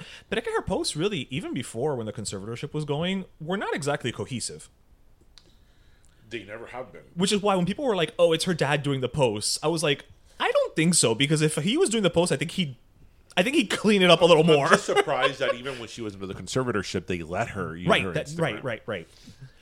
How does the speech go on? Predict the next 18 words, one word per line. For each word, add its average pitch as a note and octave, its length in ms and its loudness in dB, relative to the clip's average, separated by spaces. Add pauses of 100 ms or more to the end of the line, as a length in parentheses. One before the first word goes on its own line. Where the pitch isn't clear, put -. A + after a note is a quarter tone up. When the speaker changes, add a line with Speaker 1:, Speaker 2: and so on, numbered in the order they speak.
(140)
Speaker 1:
So F#3+ 440 -4 (100)
I, B3+ 400 -2 (140)
I, G3 240 -4
I F#3+ 100 -4
don't C4 200 -4
even G3+ 300 0
know D3 140 2
that D3 180 -2
she, B2 600 -8 (680)
uh, C#3+ 280 -18 (680)
interprets D#3+ 920 -6
things B3 480 -6
the D#3+ 100 -4
same D#3 300 -6
way E3 100 0
that C#3+ 340 -2
we A#2+ 260 -4
would, D3+ 360 0